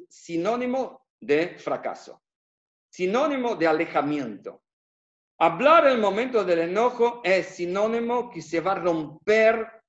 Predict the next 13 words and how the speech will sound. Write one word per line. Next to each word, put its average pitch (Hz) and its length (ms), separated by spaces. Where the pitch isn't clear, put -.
conceptos 170 760
y 156 40
después 156 380
vas 160 160
a 156 120
tener 165 360
que 151 100
ir 180 580
en 160 240
el 156 240
piso 185 320
para 160 220
levantar 151 920